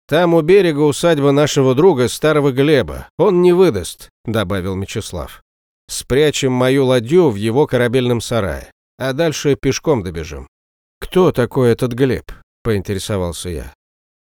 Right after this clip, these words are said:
«Это бывший воевода княжеский. Князя Всеслава был пестуном и нас всех учил. Старый варяг надёжен, как корабельный дуб», — удовлетворил мой интерес Бермята. «Он живёт тихо, никуда не лезет,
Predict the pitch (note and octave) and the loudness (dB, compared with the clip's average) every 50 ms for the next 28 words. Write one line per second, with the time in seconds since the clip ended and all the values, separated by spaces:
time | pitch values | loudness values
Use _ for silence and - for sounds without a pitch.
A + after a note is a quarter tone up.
0 | _ - - F#2+ A#2 B2+ A#2+ - B2 B2+ A#2+ G2+ A#2+ C#3 D3+ A#2+ - C#3+ C#3 C3+ | _ -10 -6 -2 -2 -2 -2 0 0 0 0 2 2 2 2 0 0 2 2 4
1 | B2 A2+ A#2+ B2 B2 A#2 A#2 C#3+ F3 E3 D#3 - - G#2 G#2 F2 D2 C#2+ - - | 4 4 2 2 2 2 4 2 2 2 0 -2 -2 -4 -4 -4 -6 -8 -10 -14
2 | - - - - - _ _ _ _ _ - F2+ G#2 A#2+ C3+ D3 C#3 B2+ C#3 C3+ | -14 -14 -16 -16 -18 _ _ _ _ _ -10 -6 -2 0 2 2 2 2 2 0
3 | A2 - - B2+ A#2 - - F#2+ A2 C3 C#3 C#3 C#3 A#2 G2 C3 C#3 A#2 - C3 | 0 -2 -4 -4 -4 -4 -4 -2 0 0 2 2 0 0 2 0 0 0 0 -4
4 | A#2+ - - B2+ A#2+ B2+ D#3 F3+ D3 - - - _ - D#2+ G2 A2+ A2+ B2+ C#3+ | -4 -4 -4 -4 0 2 2 2 2 0 -2 -10 _ -8 -6 -4 -2 0 2 2
5 | F3+ F#3 - - - C#3 A2 - - G2 - - - D2+ C2 A#1+ - _ _ _ | 0 0 -2 -4 -2 -2 -2 -2 -4 -10 -10 -8 -10 -10 -10 -12 -16 _ _ _
6 | _ _ _ _ _ _ _ - - - - - C3+ D3 D#3+ D#3 D#3 D3 C#3+ C3+ | _ _ _ _ _ _ _ -14 -12 -10 -6 -2 0 2 4 6 6 6 6 6
7 | C3+ C3+ D3 D#3 D#3 C#3 - C3+ C3 C3 B2 A2 F#2+ C3+ D3+ D#3 C3 C#3 C#3+ B2+ | 4 4 4 4 2 2 0 0 2 2 2 2 2 4 4 4 4 2 0 0
8 | - C3+ B2+ A2+ - - A#2+ A2+ A2 A2 G2 B2 C3 C3 B2+ B2 A#2 G2+ E2+ B2+ | 0 0 -2 -2 -2 -2 0 0 0 0 2 2 2 2 2 2 0 0 2 2
9 | D3+ C3 - - - - _ _ _ _ - F2+ F#2+ F2 F#2 E2+ F#2+ G2 - G#2 | 2 2 0 -4 -20 -20 _ _ _ _ -10 -10 -8 -8 -6 -8 -8 -8 -6 -6
10 | G2+ F#2+ G2+ A2+ A2 G#2 G#2 G#2 G2+ F#2+ - F#2+ G2 G2+ G2+ F2 D#2+ E2+ G2+ F#2+ | -4 -4 -2 -2 -2 -2 -2 -2 -4 -4 -4 -4 -4 -4 -4 -4 -4 -6 -4 -4
11 | F#2+ F2+ D2+ B1+ - - - - _ _ _ _ _ _ _ _ _ - C3 D#3+ | -4 -6 -6 -8 -10 -16 -20 -20 _ _ _ _ _ _ _ _ _ -4 -2 0
12 | G3+ G3+ F#3+ F3 D#3 E3+ F3+ F3 F3+ F3 D#3 - - G#3 A3 F3 - - F#2 C#2+ | 2 2 2 2 4 4 4 6 6 4 2 0 -2 -2 -2 -2 -2 -2 -8 -8
13 | - - _ _ _ - - A#2 A#2+ - - B2+ A#2 C#3 C#3+ C3+ B2+ A#2+ A2+ C#3+ | -8 -12 _ _ _ -8 -4 -4 -4 -2 -2 0 2 2 2 2 2 0 0 2
14 | E3+ D3 G#2 E2 - - - | 2 0 0 -2 -8 -12 -16